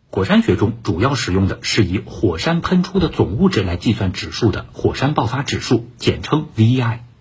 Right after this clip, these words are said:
这个指数呢，从零级到九级，每增一级，表示火山喷发的威力大十倍。根据目前掌握的数据估算，此次汤加火山喷发事件的V E I指数预计在五级到六级之间，而且是接近六级的强度。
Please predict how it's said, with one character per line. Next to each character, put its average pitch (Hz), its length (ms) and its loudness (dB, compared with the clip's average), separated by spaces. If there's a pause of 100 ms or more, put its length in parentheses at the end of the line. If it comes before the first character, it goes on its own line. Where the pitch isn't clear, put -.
(440)
这 269 140 4
个 180 80 4
指 - 100 -2
数 - 160 -2
呢， 98 80 2
从 123 240 0
零 110 220 2
级 107 100 0
到 117 160 2
九 80 240 -4
级， 101 340 -2
每 82 200 0
增 185 200 4
一 214 140 2
级， - 380 -6
表 - 160 -2
示 - 100 -4
火 92 220 -4
山 117 180 0
喷 - 240 2
发 135 220 -2
的 - 180 -8
威 151 140 4
力 151 320 0
大 - 120 -4
十 - 300 -6
倍。 127 240 -2 (840)
根 233 120 8
据 233 80 8
目 254 160 10
前 123 180 2
掌 92 160 -2
握 101 80 2
的 98 80 0
数 113 140 -2
据 98 100 0
估 117 160 0
算， 117 300 -4
此 - 180 -2
次 165 140 -2
汤 190 180 2
加 196 160 2
火 196 160 -8
山 - 160 0
喷 120 160 -2
发 123 140 0
事 113 160 -2
件 92 160 0
的 85 80 -2
V 92 100 0
E 135 100 2
I 110 140 0
指 - 160 -8
数 - 220 -4 (120)
预 139 120 2
计 110 120 2
在 101 220 -4
五 92 180 0
级 98 200 0
到 120 100 0
六 151 320 2
级 - 160 -2
之 131 140 -2
间， 160 260 0
而 101 160 -2
且 - 140 -6
是 - 160 -4
接 101 240 0
近 143 180 4
六 113 160 2
级 - 100 -4
的 87 120 -2
强 78 260 -6
度。 - 160 -4